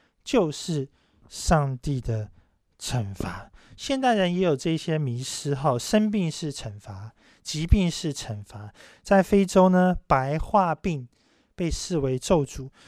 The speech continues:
所以伤害白化病人呢，你去打他，甚至你去杀他，是替天行道，是被上帝祝福的一个方式。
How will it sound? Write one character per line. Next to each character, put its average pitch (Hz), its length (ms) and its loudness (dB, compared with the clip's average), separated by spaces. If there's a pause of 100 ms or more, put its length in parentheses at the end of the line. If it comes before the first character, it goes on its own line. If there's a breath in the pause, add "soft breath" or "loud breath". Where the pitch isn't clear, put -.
(120)
所 - 180 2
以 196 80 6
伤 226 500 4
害 202 380 -2
白 139 240 -2
化 156 240 -2
病 160 240 -6
人 113 180 -8
呢， 120 160 -12 (380)
你 135 80 -10
去 202 100 -6
打 120 220 -6
他， 156 240 2
甚 170 160 -6
至 165 60 -6
你 143 80 -8
去 151 140 -8
杀 151 220 0
他， 160 260 0 (400 soft breath)
是 - 160 -10
替 165 160 -2
天 139 220 -4
行 110 240 -12
道， 110 240 -6 (280 soft breath)
是 - 200 0
被 190 180 6
上 190 220 0
帝 175 120 0
祝 185 300 -2
福 135 220 -4
的 127 100 -2
一 127 40 -2
个 135 60 -4
方 135 200 -8
式。 135 280 -8